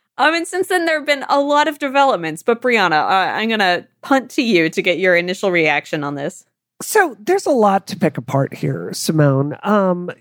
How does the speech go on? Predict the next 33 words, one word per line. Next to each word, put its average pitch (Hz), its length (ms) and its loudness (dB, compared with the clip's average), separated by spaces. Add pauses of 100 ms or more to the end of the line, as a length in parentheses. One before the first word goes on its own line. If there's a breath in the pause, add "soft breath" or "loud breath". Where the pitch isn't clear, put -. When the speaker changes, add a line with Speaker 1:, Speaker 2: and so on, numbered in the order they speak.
Speaker 2:
you 254 200 0
know, 269 160 4
what 233 440 0
I 247 120 0
think 233 260 -2
is 208 220 0
the, 170 360 2
the 170 100 0
biggest 160 800 0 (160)
takeaway 147 560 0
here 139 480 -2 (100)
is, 156 640 0 (1080 soft breath)
you 233 180 2
know, 254 100 2
Airbnb 208 1000 2
is 180 220 0
looking 175 640 0
at 160 100 -2
an 160 120 4
I 151 160 2
P 147 220 -2
O 135 120 4
next 131 400 -6
year, - 180 -10 (260)
right? 190 380 0 (480 soft breath)
And 202 340 2
they 214 100 2
built 240 340 0
this 285 180 -2
company 170 580 0
up 151 420 -2 (460)
by, 175 640 0 (760)
and 208 180 2